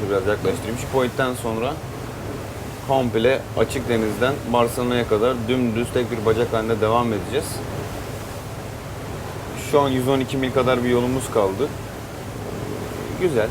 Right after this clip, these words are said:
keyifli geçiyor. Toplamda zaten Asya Kaplan'la bahsettiği gibi ben de bahsetmiştim. Altı buçuk, yedi saat kadar bir yol olacak. Onu ikiye böldük. Yarısını Asya Kaplan, yarısını ben gideceğiz.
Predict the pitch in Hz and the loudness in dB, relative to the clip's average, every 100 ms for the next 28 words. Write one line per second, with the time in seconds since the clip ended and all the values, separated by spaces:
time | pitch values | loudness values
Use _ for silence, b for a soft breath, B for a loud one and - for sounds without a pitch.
0 | - 123 120 117 98 - 127 151 - - | 2 2 2 0 0 0 -2 -2 -6 -8
1 | - - - - - - - - 135 139 | -8 -8 -8 -6 -6 -8 -6 0 2 4
2 | 143 139 135 139 131 - - - - - | 4 6 6 4 2 -4 -10 -10 -10 -2
3 | 127 120 120 120 127 123 117 113 120 113 | -2 2 4 4 4 4 6 6 4 2
4 | 120 110 107 110 107 101 98 107 123 - | 2 4 4 4 4 4 2 -2 -2 -4
5 | 110 107 104 113 - 120 107 95 110 110 | 0 0 0 -4 -2 -2 0 2 2 2
6 | 113 113 110 113 123 131 113 135 170 - | 2 4 4 4 6 6 4 2 0 -4
7 | - - - - - - - 139 147 - | -10 -10 -10 -8 -10 -10 -4 2 2 8
8 | 156 113 104 131 135 123 123 117 123 117 | 8 8 4 4 4 4 6 4 4 2
9 | 107 117 110 107 110 110 107 95 135 | 2 2 0 0 0 2 0 -2 -4